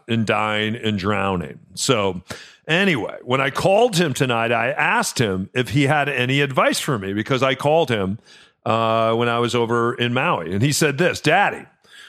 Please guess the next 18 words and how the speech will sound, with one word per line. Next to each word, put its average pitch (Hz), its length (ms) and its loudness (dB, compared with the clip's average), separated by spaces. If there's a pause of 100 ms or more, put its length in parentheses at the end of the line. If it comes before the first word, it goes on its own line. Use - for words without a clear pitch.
(140)
when 113 160 0
you 131 100 2
get 165 200 0
scared, 165 580 2
it's 135 160 0
okay. 165 500 0 (340)
Everybody 139 440 0
gets 160 200 -2
scared." 180 540 0
He 123 80 -10
said, 117 320 -2 (380)
"Just 156 340 0
if 143 160 0
you're 147 160 2
on 151 220 2
the 170 120 0
ocean 160 400 2
floor," 135 800 0